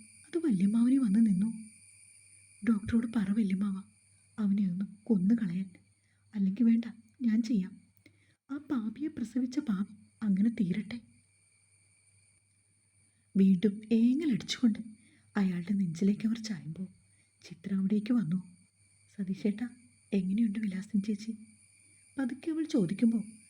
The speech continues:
ചുവരിൽ ചാരി നിന്നവൻ നേരെ നിന്നു. എല്ലാം അറിഞ്ഞപ്പോൾ തൊട്ട്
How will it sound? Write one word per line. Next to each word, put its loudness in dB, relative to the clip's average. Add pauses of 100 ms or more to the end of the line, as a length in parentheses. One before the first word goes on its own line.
(280)
ചുവരിൽ 2
ചാരി -2
നിന്നവൻ 4
നേരെ 0
നിന്നു. -4 (960)
എല്ലാം 0
അറിഞ്ഞപ്പോൾ -4
തൊട്ട് -8